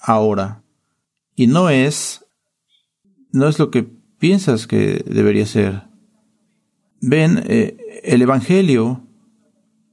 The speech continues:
está acerca del hecho de que hemos ofendido a nuestro Creador,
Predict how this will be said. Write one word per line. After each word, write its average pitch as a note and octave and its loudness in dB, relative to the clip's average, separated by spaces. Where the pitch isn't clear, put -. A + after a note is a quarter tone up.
está D3 0
acerca D#3 0
del B2+ 2
hecho D#3 0
de A#2 0
que A2+ -2
hemos E3 0
ofendido A2 0
a A#2 2
nuestro D3 2
Creador, G2+ -2